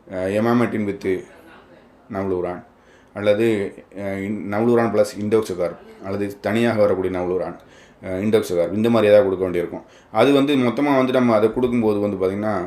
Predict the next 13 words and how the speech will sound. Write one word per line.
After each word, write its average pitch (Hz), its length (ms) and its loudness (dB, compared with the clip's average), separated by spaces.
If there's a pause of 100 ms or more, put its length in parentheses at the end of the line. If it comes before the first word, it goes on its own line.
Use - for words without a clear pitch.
(340)
விலைகள் 117 360 0
சற்று 95 260 -2
அதிகமா 87 280 -4
இருக்கும். - 280 -18 (440)
அப்ப 104 180 0
அதுல 110 200 4
ஏதாவது 123 240 2
பட்ஜெட் 110 320 2
கொஞ்சம் 107 220 -2
குறைக்க 104 240 -2
முடியுமா 98 260 -4
அப்படின்னு 90 200 -6
கேட்டிங்கன்னா, 87 320 -6